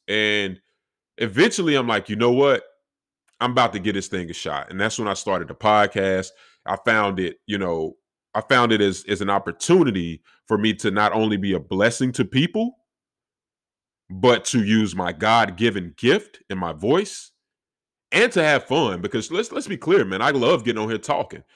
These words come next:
Most people do podcasts and they have, um, co-hosts and things like that because some people say, "Man, I just can't get on the mic and just talk to myself like that."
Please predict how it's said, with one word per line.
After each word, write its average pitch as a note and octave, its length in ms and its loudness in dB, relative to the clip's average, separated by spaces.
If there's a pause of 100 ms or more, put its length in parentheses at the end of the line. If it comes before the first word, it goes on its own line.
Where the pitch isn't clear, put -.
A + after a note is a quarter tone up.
(280)
Most C#3+ 260 0
people D#3+ 200 -2
do C3 120 0
podcasts B2 580 2
and A2+ 80 -6
they A2 80 -2
have, A#2 340 0 (280)
um, G2 240 -4
co-hosts C3+ 520 0
and F#2+ 100 -16
things G2+ 220 -4
like F#2 160 -4
that B2 200 0
because A#2 260 -4
some D3+ 160 -4
people A#2+ 200 -8
say, G#2 180 -2
"Man, A2 240 -2
I C#3 80 2
just C3 200 -12
can't A#2 200 -4
get C3+ 100 0
on A#2 100 -2
the G2 60 -4
mic G2+ 260 -2
and F2+ 80 -12
just F2 200 -14
talk - 240 -4
to - 80 -12
myself F2 440 -6
like D2+ 220 -12
that." - 160 -16